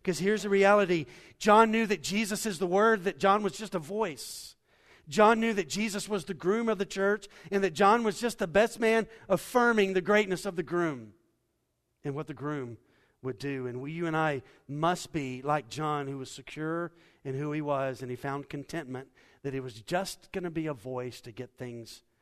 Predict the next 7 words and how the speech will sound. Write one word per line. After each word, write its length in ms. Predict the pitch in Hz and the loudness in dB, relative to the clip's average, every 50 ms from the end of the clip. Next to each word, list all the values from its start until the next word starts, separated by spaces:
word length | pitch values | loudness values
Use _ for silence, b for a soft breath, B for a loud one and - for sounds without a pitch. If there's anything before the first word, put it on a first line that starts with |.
| _ _ _ _ _ _ _ | _ _ _ _ _ _ _
ready. 460 | 110 110 107 104 98 95 95 98 101 _ _ _ _ _ _ _ _ _ _ _ _ _ _ _ _ _ _ | -14 -12 -12 -12 -12 -14 -18 -20 -20 _ _ _ _ _ _ _ _ _ _ _ _ _ _ _ _ _ _
Can 120 | - 175 | -8 -8
I 40 | 170 | -6
give 120 | 165 196 | -6 -8
you 40 | 185 | -8
some 160 | - - 127 | -10 -8 -8
insight 480 | 131 135 139 - - 147 147 147 151 147 | -6 -6 -6 -8 -8 -8 -8 -8 -10 -14